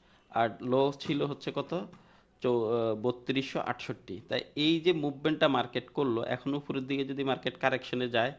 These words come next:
তাহলে কারেকশন লেভেলটা আমি এখানে কত হবে বলে দিছিলাম, একটু বড় করে দেখাচ্ছি। দেখেন কারেকশন, কারেকশন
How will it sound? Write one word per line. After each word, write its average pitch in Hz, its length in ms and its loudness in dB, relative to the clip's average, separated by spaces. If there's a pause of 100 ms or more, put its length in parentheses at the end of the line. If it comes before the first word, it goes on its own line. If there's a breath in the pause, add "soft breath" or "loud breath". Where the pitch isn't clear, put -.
(320 soft breath)
তাহলে 123 200 0
কারেকশন 139 440 2
লেভেলটা 139 400 0
আমি 139 160 2
এখানে 131 260 -4
কত 127 200 -2
হবে 123 200 -2
বলে 123 260 0
দিছিলাম, 127 360 -6
একটু 117 180 -8
বড় 107 220 -4
করে 117 200 -6
দেখাচ্ছি। 117 460 -8 (580 soft breath)
দেখেন 113 220 -2 (1200)
কারেকশন, 127 540 -2 (320)
কারেকশন 165 360 0